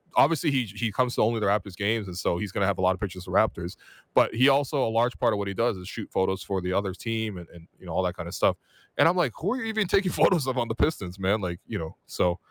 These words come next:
yeah, it's, uh, yeah, this is, you know, you gotta have the stomach for this, you know what I mean? Like, if you're a Pistons fan right now, you, you are, you a real, real loyal guy, um, or gal, 'cause, like, wow, this, this is tough right now. But anyway, your three stars from tonight's performance, you probably could have picked thirteen from the Raptors.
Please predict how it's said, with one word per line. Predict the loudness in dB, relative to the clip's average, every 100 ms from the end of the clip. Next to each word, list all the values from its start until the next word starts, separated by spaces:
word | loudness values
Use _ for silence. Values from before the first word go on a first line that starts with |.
| _ _ _ _ 2
yeah, | 4 2 -2
it's, | -4 2
uh, | 4 4 2 0 -2 -6 -12 -20 _ _ _
yeah, | 2 2
this | 2 -2
is, | -2 0 -2 -6
you | -2 2
know, | 2
you | 4
gotta | 2
have | 2
the | 0
stomach | 2 2 2
for | 0
this, | 0 -2 -2
you |
know | 0
what | 0
I | 0
mean? | -2
Like, | -2 0
if | 2
you're | 0
a |
Pistons | 0 0 2
fan | 2 4
right | 2 2
now, | 0 0 -2 -10 _ _ _ -10
you, | -8
you | -2 0 2
are, |
you | 0 -2
a | -2
real, | -4 -2 -2 0 -4 -6
real | -4 -4
loyal | -2 -2 -2 -4
guy, | -6 -8 -14 _ -14
um, | -12 -12 -14 -16 _
or | -6 -2
gal, | 0 0 -4
'cause, | -12 -12 -8
like, | -8 -8 _ _
wow, | 0 0 -2 _ _ _ _ _ -6
this, | -4 -2
this | -2 -2
is | -4
tough | -2 -2
right | -2 -6
now. | -2 4
But | 4
anyway, | 4 0
your |
three | -2 -2
stars | 2 2 2
from | 0
tonight's | 0 0
performance, | 0 2 2 0
you |
probably | 0 2 2
could | 2
have |
picked | 2 4
thirteen | 4 4 0 0
from | 2
the | 4
Raptors. | 2 2 -2 -4